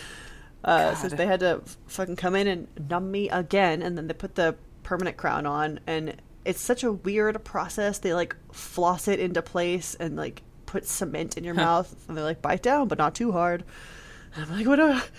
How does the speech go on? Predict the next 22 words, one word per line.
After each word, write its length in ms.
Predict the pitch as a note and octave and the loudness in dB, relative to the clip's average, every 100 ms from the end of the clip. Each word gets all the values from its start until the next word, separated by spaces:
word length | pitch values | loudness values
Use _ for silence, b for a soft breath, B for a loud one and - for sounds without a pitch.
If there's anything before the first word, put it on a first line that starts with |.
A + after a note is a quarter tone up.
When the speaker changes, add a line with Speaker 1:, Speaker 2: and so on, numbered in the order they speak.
| B B - | B B 4
Speaker 1:
I 120 | A#3 | 6
just, 340 | C#4 C#4 C4 - | 6 4 2 -2
<laughs> 200 | - - | -6 2
please 180 | G3 | 4
let 160 | D4 D#4 | 8 6
this 120 | D#4+ | 4
be 140 | - - | 0 4
over." 380 | A3 C4 C#4 G4 | 8 8 6 4
Speaker 2:
What's 240 | F4+ B3+ - | 6 4 4
the 120 | F#4+ | 4
right 220 | D4 C#4+ | 6 6
amount? 540 | D#4+ D4 E4 A#3 D#3+ - | 8 6 6 4 0 -2
Yeah, 220 | G3 F3+ | 4 6
like, 240 | C#3+ C#3+ - | 6 2 2
I 160 | B2 | 4
don't 140 | D3+ F#3+ | 6 6
Speaker 1:
Uh, 40 | |
Speaker 2:
know 60 | F3 | 6
what's 220 | D3 C#3+ | 2 0
the 60 | C#3 | -2
right 200 | C3 C3 | 0 0
amount. 400 | B2+ B2 G#3 | 0 -2 -2